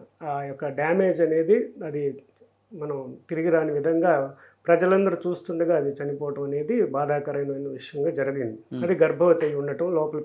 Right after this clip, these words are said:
Speaker 1: పి-, బిడ్డ కూడా చనిపోవటం అనేది
Speaker 2: చాలా వైరల్ అయింది ఆ వీడియో కూడా
Speaker 1: చాలా
Speaker 2: ఇప్పుడు.
Speaker 1: బాగా.
Speaker 2: Hmm.
Speaker 1: అది అందరి దృష్టిలో శాపంగా మారింది. ఇప్పుడు అందరూ దాన్ని శాపంగా పరిగణిస్తారు. అంటే ఆ యొక్క బాధని అందరూ, అందరూ అంటే ఆ ఒక్క ఏనుగు పెట్టడమే కాదు అక్కడ శాపం,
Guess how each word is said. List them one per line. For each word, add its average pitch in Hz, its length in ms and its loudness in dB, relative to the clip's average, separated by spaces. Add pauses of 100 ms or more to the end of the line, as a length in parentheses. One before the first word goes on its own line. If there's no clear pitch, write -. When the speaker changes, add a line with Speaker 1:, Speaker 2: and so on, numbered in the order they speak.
Speaker 1:
పి-, 160 80 -2
బిడ్డ 151 260 -2
కూడా 151 200 0 (100)
చనిపోవటం 127 380 -8
అనేది 117 280 -10
Speaker 2:
చాలా 139 180 10
వైరల్ 170 300 12
అయింది 165 180 10
ఆ 139 40 10
వీడియో 143 320 6
కూడా 127 140 6
Speaker 1:
చాలా 156 140 6
Speaker 2:
ఇప్పుడు. 151 140 6
Speaker 1:
బాగా. 127 180 -2 (140)
Speaker 2:
Hmm. 120 340 -4
Speaker 1:
అది 190 220 10
అందరి 208 520 6
దృష్టిలో 214 460 6
శాపంగా 202 580 4
మారింది. 151 400 -2 (380)
ఇప్పుడు - 380 -14
అందరూ 165 320 6 (480)
దాన్ని 143 260 -2
శాపంగా 180 500 -2
పరిగణిస్తారు. 160 720 0 (720)
అంటే 190 380 6
ఆ 156 360 4
యొక్క 151 420 -2
బాధని 175 600 8
అందరూ, 185 460 4 (100)
అందరూ 208 320 10
అంటే 147 240 4 (220)
ఆ 139 140 -2
ఒక్క 127 260 -6
ఏనుగు 202 320 10
పెట్టడమే 190 480 2
కాదు 143 180 0
అక్కడ 135 180 -6
శాపం, 131 380 -8